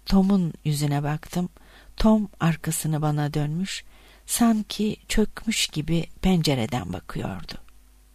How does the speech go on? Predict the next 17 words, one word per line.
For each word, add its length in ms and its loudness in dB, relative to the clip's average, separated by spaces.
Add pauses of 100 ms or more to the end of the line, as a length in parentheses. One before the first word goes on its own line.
(680)
Bayan 440 8 (140)
Matthews 560 0
kendini 580 2 (100)
toparladı. 680 -2 (180)
Yok, 420 0
iyiyim. 360 -2 (220)
Size 560 0
ne 160 2
söylesem 720 0
bilmem 380 -4
ki. 240 -14 (1400)
Babası 560 6
öldüğü 440 4
zaman 500 2 (100)
New 260 4 (140)
Mexico'daydık. 1160 -4 (420)
Onun 440 2